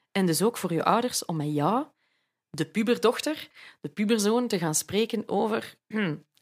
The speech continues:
seks. Dus zij denken, "We doen het op school."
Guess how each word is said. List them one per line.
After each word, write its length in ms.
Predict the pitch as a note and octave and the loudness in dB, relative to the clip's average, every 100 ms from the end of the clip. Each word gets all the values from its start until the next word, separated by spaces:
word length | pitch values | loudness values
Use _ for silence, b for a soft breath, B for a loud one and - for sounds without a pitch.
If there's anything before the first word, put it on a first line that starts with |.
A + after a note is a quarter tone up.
| _ | _
seks. 600 | - - - - - - - B B B B B B | -4 -2 -2 -6 -6 -6 -12 B B B B B B
Dus 160 | F#3+ | 2
zij 160 | - G3+ | 4 6
denken, 380 | B3 C#4+ D#4+ B3+ | 6 4 2 2
"We 80 | G3 | 2
doen 120 | A3+ | 4
het 120 | A3+ | 2
op 80 | G3+ | 2
school." 440 | - - D3+ D3+ | -2 0 0 -2